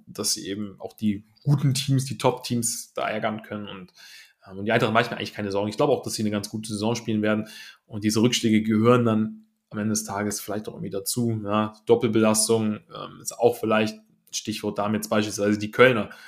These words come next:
kann man jetzt so ein bisschen die Kurve machen, ein Derby, ein Rhein-Derby. Ja, haben davon, also d-, das hat man dann doch so ein bisschen gespürt. Ich weiß auch nicht, also, ja, die Kölner sind sehr aggressiv angegangen. Also haben extrem hoch ge-, gepresst.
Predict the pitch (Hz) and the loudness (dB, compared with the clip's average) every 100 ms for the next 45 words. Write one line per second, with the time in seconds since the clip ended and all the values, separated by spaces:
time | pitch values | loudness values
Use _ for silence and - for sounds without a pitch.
0 | - _ - 101 95 98 101 95 - 113 | -20 _ -10 -6 -6 -6 -8 -6 -4 -2
1 | 95 90 98 101 95 90 107 107 104 95 | -4 -8 -12 -14 -8 2 4 4 0 -2
2 | 98 104 101 98 107 110 - - _ _ | -2 -2 0 0 0 -2 -8 -20 _ _
3 | - - - _ _ _ - 127 143 98 | -20 -20 -20 _ _ _ -6 0 2 0
4 | 92 - 107 117 113 120 131 123 113 107 | -8 -10 -6 0 2 2 0 -4 -4 -8
5 | 107 - 123 143 131 120 110 110 131 - | -10 -8 -6 -4 -4 -6 -4 -2 -2 -4
6 | - 120 117 117 107 - - 123 139 143 | -10 -8 -8 -8 -10 -10 -6 -2 -2 -4
7 | - - - - - 110 127 165 139 151 | -10 -14 -20 -20 -14 2 4 4 2 0
8 | 143 123 120 120 - - _ _ _ - | -2 -2 -2 -2 -8 -18 _ _ _ -12
9 | 117 - - 107 - 135 127 113 107 113 | -10 -10 -10 -2 4 4 4 2 2 6
10 | 117 107 104 - 107 104 104 101 95 92 | 6 6 0 -4 -8 -8 -8 -6 -8 -10
11 | 101 104 110 107 110 - 120 - - 135 | -4 0 2 2 -2 -8 -4 2 4 4
12 | 131 135 - _ _ _ 123 135 - - | 2 -2 -12 _ _ _ 0 0 0 -14
13 | - - 127 - - 135 147 - | -20 -8 -6 -2 2 4 4 0